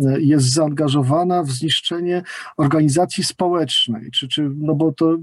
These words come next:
uderza jakby nie tylko w samą instytucję memoriału, ale również jakby w ten ruch w jakimś sensie. No i mogą być, e,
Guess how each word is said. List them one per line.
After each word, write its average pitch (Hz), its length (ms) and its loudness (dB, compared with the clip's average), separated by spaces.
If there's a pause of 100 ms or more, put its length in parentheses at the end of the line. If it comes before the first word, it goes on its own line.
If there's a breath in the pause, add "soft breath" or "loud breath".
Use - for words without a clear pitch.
(160)
uderza 160 380 4
jakby 151 220 0
nie 156 100 2
tylko 165 240 0
w - 60 -2
samą 156 640 0
instytucję 156 600 2
memoriału, 127 760 2
ale 135 180 0
również 147 340 -2
jakby 147 200 0
w - 60 -8
ten 175 220 2
ruch 226 300 0 (360 loud breath)
w - 20 -4
jakimś 135 280 0
sensie. 127 320 2
No 127 140 4
i 143 80 2
mogą 147 280 2
być, 147 320 0
e, 156 80 2